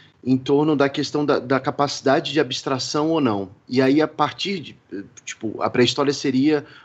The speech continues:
uma fase mais concreta. E, a, a, e, ó, após essa pré-história, seria essa capacidade de abstrair em torno de símbolos e tudo. E isso derivava pra um, pra um debate, ah,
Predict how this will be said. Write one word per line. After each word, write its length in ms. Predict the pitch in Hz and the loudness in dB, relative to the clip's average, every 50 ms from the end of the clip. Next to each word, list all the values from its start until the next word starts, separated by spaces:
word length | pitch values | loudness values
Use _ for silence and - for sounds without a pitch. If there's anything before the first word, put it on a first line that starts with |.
| - _ | -12 _
uma 160 | 127 - 127 | 0 0 0
fase 340 | - - 120 127 131 135 139 | 0 0 -2 -2 0 0 0
mais 260 | 127 127 135 135 - | 2 2 0 0 -2
concreta. 840 | - 151 147 147 139 - 131 107 110 104 101 - - 113 95 85 - _ _ _ _ | -2 0 0 0 0 0 0 0 0 0 -4 -4 -6 -8 -8 -8 -12 _ _ _ _
E, 60 | - 107 | -8 -4
a, 120 | 110 110 107 - 110 110 110 110 104 | -4 -4 -4 -4 -4 -2 -2 -2 -4
a, 60 | - | -4
e, 340 | - 117 113 113 117 - - 101 | -4 -2 -2 0 -2 -2 0 0
ó, 220 | 107 104 95 - - - - _ _ - | 0 0 0 -2 -6 -14 -20 _ _ -6
após 640 | - 104 107 - - 127 127 127 135 135 127 107 107 | -6 -6 -4 0 2 2 4 4 4 4 4 2 0
essa 260 | 107 98 - - - | -2 -2 -2 -4 -6
pré-história, 800 | - - 110 104 - - - - 113 110 120 131 131 143 135 127 - - - - - - - - _ | -4 -2 -2 -2 -2 -2 0 2 4 6 6 6 6 4 2 2 -2 -12 -20 -20 -20 -20 -20 -20 _
seria 460 | - - - 143 127 123 123 131 131 | -8 2 2 4 4 4 4 4 4
essa 220 | 131 131 - - 131 | 2 2 0 -2 -2
capacidade 600 | - - 131 - 127 127 - - 123 120 123 120 | -2 -2 -2 -2 -2 -4 -2 0 0 0 0 2
de 80 | 117 135 | 2 0
abstrair 600 | 123 117 117 - - 156 139 131 123 127 131 139 135 | 0 0 -2 -6 -2 0 2 2 4 4 4 4 4
em 80 | 127 | 2
torno 300 | - - 120 117 120 120 | 2 0 0 0 0 -2
de 100 | 117 123 | -2 -4
símbolos 580 | 113 - - 127 127 131 135 131 117 110 107 104 | -6 -4 0 2 4 4 4 4 2 0 -2 -2
e 80 | 110 | -4
tudo. 300 | 104 - - 98 98 90 | -6 -4 -8 -8 -6 0
E 60 | 107 143 | 2 2
isso 160 | 165 - 165 | 2 4 2
derivava 420 | 185 190 196 139 147 143 156 190 | 2 0 2 2 2 2 2 0
pra 140 | 185 - 175 | -2 -2 -4
um, 100 | 160 143 | -4 -4
pra 140 | 135 - 131 | -4 -4 -2
um 60 | 131 | -2
debate, 680 | 117 107 98 101 104 113 151 190 196 - - 110 - - - - - - - - - - _ _ | -2 -2 -2 0 0 0 0 -2 -4 -6 -6 -6 -6 -12 -18 -20 -20 -20 -20 -20 -20 -20 _ _
ah, 580 | - 123 123 120 123 123 120 120 120 117 110 | -4 -2 0 2 2 2 0 0 0 -2 -2